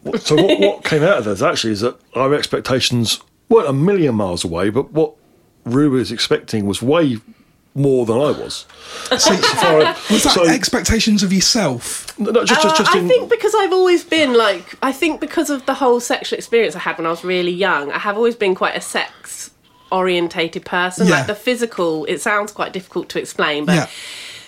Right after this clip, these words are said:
Speaker 3: the physical body sensations
Speaker 2: Yeah.
Speaker 3: of sexual activity
Speaker 2: Yeah.
Speaker 3: were very, sort of very current for me and
Speaker 2: Yeah.
Speaker 3: have always been quite vibrant for me. So
Speaker 2: Yeah.
Speaker 3: that was o-, switched on quite early.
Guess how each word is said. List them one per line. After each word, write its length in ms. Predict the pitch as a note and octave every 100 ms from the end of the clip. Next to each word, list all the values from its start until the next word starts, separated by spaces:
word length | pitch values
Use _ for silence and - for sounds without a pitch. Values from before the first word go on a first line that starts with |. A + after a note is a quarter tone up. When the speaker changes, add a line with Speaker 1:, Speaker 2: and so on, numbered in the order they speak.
| -
Speaker 3:
the 120 | F#3+
physical 680 | G#3+ C#4+ C4+ C#4+ C#4 A#3+ A#3
body 340 | A3+ A3 G#3+ G3+
sensations 1000 | G#3 G#3 G#3+ A3 A3 - F3+ E3+ E3
Speaker 2:
Yeah. 120 | F3+ E3+
Speaker 3:
of 300 | D#3+ D#3 - -
sexual 840 | - F#3 - - F3 E3+ D#3+ D#3
activity 760 | D#3+ - - A3+ F3+ F3+ D3+ A2+
Speaker 2:
Yeah. 260 | F#3 - - - - - - _ _ _
Speaker 3:
were 320 | - G3 G3+ F3+
very, 580 | G#3 G3+ G3 G3 F3+ - _ G3 - _ - F#3+
sort 300 | - A#3 -
of 60 | -
very 220 | G#3 G3
current 480 | F#3+ A#3 G#3+ G#3 F#3+
for 80 | G#3+
me 360 | G#3+ A3+ A#3+
and 180 | - F3
Speaker 2:
Yeah. 80 | D3+
Speaker 3:
have 120 | G#3+
always 260 | G3 F#3+ F#3+
been 220 | G#3 F#3+
quite 400 | F#3 F3+ F3 - _ _
vibrant 760 | D#3+ F3+ F3 F3+ F3 D3 B2 -
for 100 | -
me. 280 | G#2 G#2 -
So 180 | F#3+
Speaker 2:
Yeah. 380 | G3+ E3+ F3+ F3 F3 _ _ _
Speaker 3:
that 280 | G3+ G3+ -
was 140 | G3
o-, 180 | G3 F#3 -
switched 340 | - G3+ -
on 120 | F#3
quite 240 | F3 F#3+ G3
early. 640 | G3 F#3+ F#3 G3 B3+ D4